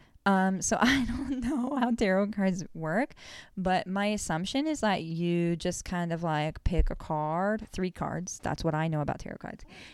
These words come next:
You pick three cards and then you flip them, and then the cards represent something in your life that's going on. However, it's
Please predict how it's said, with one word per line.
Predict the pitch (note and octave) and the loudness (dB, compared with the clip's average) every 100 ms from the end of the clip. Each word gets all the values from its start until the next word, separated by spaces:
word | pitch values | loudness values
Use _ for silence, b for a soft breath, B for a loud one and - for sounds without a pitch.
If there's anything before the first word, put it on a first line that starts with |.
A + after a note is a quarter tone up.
| B | B
You | F#3 | -10
pick | F#3+ - C#4 | -2 2 2
three | - - G#3 A3 | 0 -6 -2 -2
cards | - - A3 D3 B2+ F3+ A#3 - B B B B B _ - | -4 -4 -2 0 -2 -2 -4 -10 B B B B B _ -4
and | F#3 F#3 | 0 2
then | F#3 F3+ F#3 F#3 F#3 - | 4 4 2 2 -2 -6
you | E3+ F3+ F3 | -6 -2 -2
flip | E3 - C4+ D#4 | -4 0 0 0
them, | F3+ C#3 C#3+ F3 A#3 C#4+ _ | -8 -8 -8 -8 -12 -14 _
and | F#3+ F3+ | -6 -4
then | F3 F3 F3 F3 F3 - | -4 -4 -4 -4 -6 -10
the | E3 F3+ | -6 -6
cards | - G#3 F#3+ F#3 F#3 E3+ | -4 0 2 2 0 -2
represent | F#3 - F3+ F3 E3+ E3 D#3+ - | -2 -2 -2 0 0 0 -4 -8
something | - F3 D#3+ F3 E3+ E3+ E3 - - | -6 -6 -4 -4 -2 -4 -6 -10 -8
in | E3 | -6
your | D#3+ D3+ | -6 -2
life | F#3+ A#3+ D#3+ D#3+ F#3+ - - | 2 4 4 0 -4 -14 -6
that's | F3 D#3 | -4 -4
going | - E3+ F#3 | -2 0 2
on. | A3 D#3 | 2 0
However, | - D#3 E3 A3+ G#3 D3+ D#3 G#3 A#3+ B B B G3 _ | -2 -2 2 2 0 -2 -4 -4 -6 B B B -20 _
it's | F#3 F3 | -2 -2